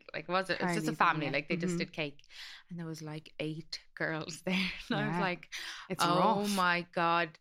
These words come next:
Speaker 1: I have to leave." And they were like, "So did you still want a girl?" And I was like, "No, God, no.
Speaker 2: Mm.
Speaker 1: No, thanks."
Speaker 2: Girls are tough, I think.
Speaker 1: I cou-, 'cause obviously I, like, mind boys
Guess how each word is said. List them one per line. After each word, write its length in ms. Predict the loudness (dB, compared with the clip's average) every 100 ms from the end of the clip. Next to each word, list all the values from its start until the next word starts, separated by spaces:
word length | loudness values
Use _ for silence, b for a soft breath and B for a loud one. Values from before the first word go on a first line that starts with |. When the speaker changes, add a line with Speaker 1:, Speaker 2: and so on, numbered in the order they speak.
| 0
Speaker 1:
I 100 | 2
have 180 | 0 -2
to 80 | -2
leave." 260 | 0 -2 -6 _ _ _ -20 -10
And 100 | 0
they 80 | 0
were 100 | 2
like, 180 | 0 -4 -12 B B B -12
"So 120 | -12
did 240 | -8 -6
you 80 | -4
still 380 | -4 -2 0 0
want 380 | -4 -6 -12 -20 -20 -16
a 40 | -6
girl?" 380 | -2 0 0 -6 -10
And 100 | -8
I 60 |
was 80 | -6
like, 160 | -8 -8 -8
"No, 380 | -6 -6 -8 -8
God, 260 | -8 -8 -10
no. 220 | -12 -14 _ _ _ -20 -10 -2
Speaker 2:
Mm. 360 | 0 0 -2 -6
Speaker 1:
No, 220 | -10 -12 -14
thanks." 180 | -6
Speaker 2:
Girls 240 | 2 4 4
are 120 | 4
tough, 340 | 4 2 2 2
I 100 | 2
think. 360 | 0 -2 -6 -18 _ -12
Speaker 1:
I 80 | -12
cou-, 160 | -10
'cause 200 | -8 -4 0
obviously 340 | 0 0 2
I, 140 | 4
like, 220 | 4 2 0
mind 420 | 2 2 0 -2
boys 720 | -2 2 2 2 2 0 -2